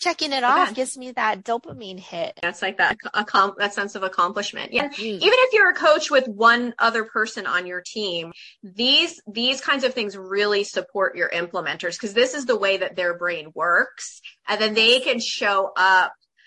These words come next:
Speaker 2: better in their role to support you. So again, you eliminate some of the decision fatigue. You don't feel like everything's relying on you. They have a guide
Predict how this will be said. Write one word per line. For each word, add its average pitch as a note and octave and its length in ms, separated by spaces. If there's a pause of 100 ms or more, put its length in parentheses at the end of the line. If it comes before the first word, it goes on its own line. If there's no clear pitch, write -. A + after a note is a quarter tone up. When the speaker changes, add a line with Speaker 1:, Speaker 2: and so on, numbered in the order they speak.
(260)
Speaker 2:
better F#3+ 680
in F3+ 120
their F3+ 200
role F3 300
to F3 60
support F3+ 580
you. F#3 760
So F3+ 240
again, F3+ 300
you F3 220
eliminate F#3 440
some E3+ 160
of D#3+ 60
the E3+ 80
decision D4+ 560
fatigue. A#3+ 720
You F#3+ 440
don't F3+ 160
feel F#3 120
like E3+ 140
everything's F3+ 360
relying D#3+ 400
on D#3+ 140
you. G#3+ 480
They G3 260
have G3+ 240
a E3+ 120
guide D3+ 460